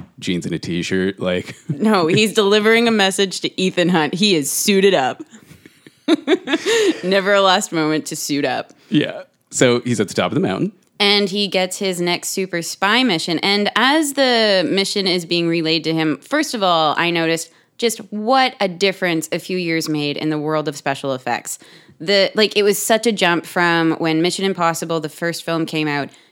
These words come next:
Speaker 2: to this movie. Like, it actually looks good. It's obviously not as cutting edge as technology today,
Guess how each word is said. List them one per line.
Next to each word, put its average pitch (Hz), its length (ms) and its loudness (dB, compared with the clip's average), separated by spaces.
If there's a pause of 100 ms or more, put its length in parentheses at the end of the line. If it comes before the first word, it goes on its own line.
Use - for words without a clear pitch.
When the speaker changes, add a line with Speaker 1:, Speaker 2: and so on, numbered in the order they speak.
(200)
Speaker 2:
to 208 300 2
this 180 300 -2
movie. 156 680 0
Like, 185 280 -2
it 208 240 0
actually 185 440 2
looks 165 300 -4
good. 135 220 -4
It's 131 120 -8
obviously 170 440 -2
not 147 420 0
as 143 240 -2
cutting 143 340 -4
edge 135 240 -4
as 135 200 -6
technology 127 540 -6
today, 196 500 0